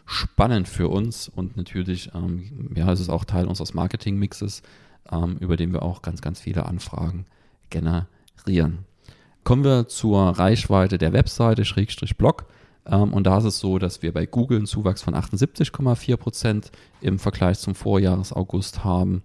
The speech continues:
Also sind wir diesen August auf fünftausendfünfhundertsiebzig Klicks über Google gekommen und im August zweiundzwanzig auf dreitausendeinhundertzweiundzwanzig.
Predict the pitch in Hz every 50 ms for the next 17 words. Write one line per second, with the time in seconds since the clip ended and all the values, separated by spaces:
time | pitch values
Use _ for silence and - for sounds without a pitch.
0 | _ - - _ _ - - _ - - 95 - 85 87 87 87 92 95 98 95
1 | 87 82 87 - - 92 - - 82 - - 95 92 - - 90 80 92 - -
2 | 143 143 - 131 117 107 - - - - - - - - - 98 - - - 101
3 | 92 87 - 95 - 92 95 101 - - - 92 87 90 92 - - - - _
4 | _ _ - - 87 85 76 85 76 76 92 - 90 90 - - - 82 87 87
5 | - - 80 82 87 92 95 - - - - - - 80 76 - - 80 85 95
6 | - - - 80 85 92 82 82 82 - - - - 82 90 - - - - 85
7 | - - - - -